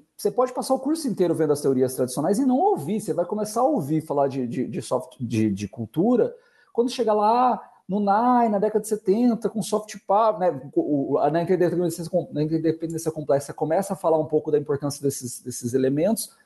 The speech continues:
um pouco mais em mil novecentos e noventa, quando ele lança o livro que fala de soft power,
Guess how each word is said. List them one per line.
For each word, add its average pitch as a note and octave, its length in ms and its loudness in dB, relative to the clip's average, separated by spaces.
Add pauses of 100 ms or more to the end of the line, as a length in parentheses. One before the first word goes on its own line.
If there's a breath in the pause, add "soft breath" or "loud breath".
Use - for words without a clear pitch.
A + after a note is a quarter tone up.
(160 soft breath)
um F#3 100 0
pouco G3+ 280 0
mais E3+ 520 -2 (480)
em E3+ 40 0
mil E3+ 100 4
novecentos E3 300 -2
e - 20 -4
noventa, D3 320 0
quando C#3+ 200 -2
ele C3+ 340 0
lança D3+ 300 0
o D3+ 40 -2
livro C3+ 220 -2
que - 80 -18
fala B2 220 0
de A#2+ 100 -10
soft - 320 -6
power, A3 360 0